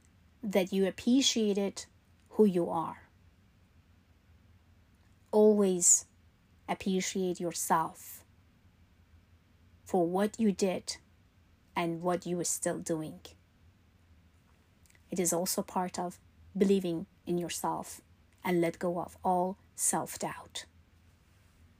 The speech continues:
If you want to be happy, focus on yourself and things under your control. Your life, your finance, your physical,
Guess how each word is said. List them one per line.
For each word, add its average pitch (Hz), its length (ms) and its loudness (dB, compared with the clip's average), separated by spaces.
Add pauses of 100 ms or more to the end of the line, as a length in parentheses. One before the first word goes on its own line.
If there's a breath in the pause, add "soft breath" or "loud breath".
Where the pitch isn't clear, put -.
(3250)
If - 180 -2
you 226 80 4
want 233 320 4
to 311 80 0
be 269 140 2
happy, 202 540 -4 (540)
focus 233 380 4
on 214 100 0
yourself - 680 -2 (960)
and 185 180 -2
things 196 440 0 (100)
under 185 220 0
your 165 160 -4
control. - 440 -8 (920)
Your 190 100 2
life, 180 520 0 (180)
your 175 80 -4
finance, 185 720 -4 (180)
your 165 80 -4
physical, 202 580 -2